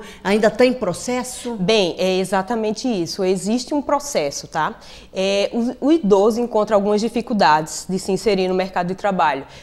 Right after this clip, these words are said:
Speaker 2: Por quê? Por exemplo, algumas pesquisas feitas recentemente mostram que existe uma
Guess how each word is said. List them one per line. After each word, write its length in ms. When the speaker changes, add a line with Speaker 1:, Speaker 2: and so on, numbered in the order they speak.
Speaker 2:
Por 220
quê? 280
Por 120
exemplo, 440
algumas 440
pesquisas 600
feitas 380
recentemente 760
mostram 400
que 320
existe 580
uma 680